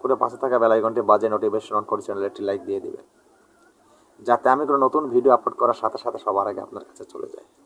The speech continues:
তো বন্ধুরা, আমি সবসময় আপনাদেরকে বলে থাকি যে আমার চ্যানেলের সাথে যদি আপনারা সংযুক্ত থাকেন, আমার চ্যানেল থেকে তন্ত্রমন্ত্র যন্ত্র শিক্ষা করে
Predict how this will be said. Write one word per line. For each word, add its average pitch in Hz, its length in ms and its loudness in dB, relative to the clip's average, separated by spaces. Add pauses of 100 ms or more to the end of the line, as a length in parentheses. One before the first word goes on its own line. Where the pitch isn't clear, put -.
(1200)
তো 131 80 4
বন্ধুরা, 147 340 8
আমি 135 100 6
সবসময় 139 400 2
আপনাদেরকে 110 340 2
বলে 110 200 4
থাকি 113 260 -4
যে 120 100 0
আমার 117 180 4
চ্যানেলের 123 320 -2
সাথে 120 260 -2
যদি 131 160 0
আপনারা 120 220 0
সংযুক্ত 123 460 -4
থাকেন, 110 300 0
আমার 113 160 4
চ্যানেল 127 280 0
থেকে 131 200 0
তন্ত্রমন্ত্র 127 580 0
যন্ত্র 120 220 0
শিক্ষা 123 300 -10
করে 117 260 0